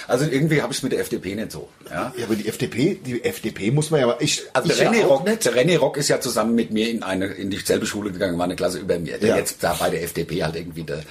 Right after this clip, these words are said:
Speaker 2: Ist er hier im
Speaker 1: der
Speaker 2: Kreis?
Speaker 1: Nu-, nee, äh, äh, hessenweit.
Speaker 2: Ach ja, oi.
Speaker 1: Das ist irgendwie der flughafenpolitische Sprecher der F D P.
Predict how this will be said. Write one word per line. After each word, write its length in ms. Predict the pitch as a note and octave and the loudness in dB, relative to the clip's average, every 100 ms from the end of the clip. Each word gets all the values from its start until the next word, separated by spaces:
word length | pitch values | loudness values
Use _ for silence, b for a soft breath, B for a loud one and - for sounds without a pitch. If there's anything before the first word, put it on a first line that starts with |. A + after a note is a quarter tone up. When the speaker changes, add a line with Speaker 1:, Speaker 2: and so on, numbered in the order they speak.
| B | B
Speaker 2:
Ist 100 | A2 | 0
er 60 | B2+ | 2
hier 220 | B2 C3+ | 4 4
im 100 | B2 | 2
Speaker 1:
der 100 | B2 | 4
Speaker 2:
Kreis? 380 | A#2 C#3 - - | 4 4 2 0
Speaker 1:
Nu-, 60 | D#3 | 2
nee, 140 | A3 D3 | 4 2
äh, 40 | G2 | 0
äh, 40 | D2+ C#2 D#2 D2 - - | -2 -4 -4 -4 -10 -4
hessenweit. 600 | - G#3 A3+ - - - - | 0 2 0 -2 -8 -18 -18
Speaker 2:
Ach 160 | - | -4
ja, 80 | - | 0
oi. 280 | A#2+ - G2+ | 2 0 0
Speaker 1:
Das 200 | G3 G#3+ | 2 2
ist 140 | A#2 | 0
irgendwie 260 | C#3+ B2+ C3 | 0 0 0
der 80 | B2 | -2
flughafenpolitische 1000 | - F#3 G3+ D3+ D3+ - C#3+ D3 - B2+ | -2 0 2 2 0 0 0 0 -2 -4
Sprecher 340 | A#2+ B2 B2 C#3+ | -2 0 2 2
der 140 | B2 | 2
F 120 | A#2 | -2
D 120 | - | -2
P. 100 | A#2+ | 0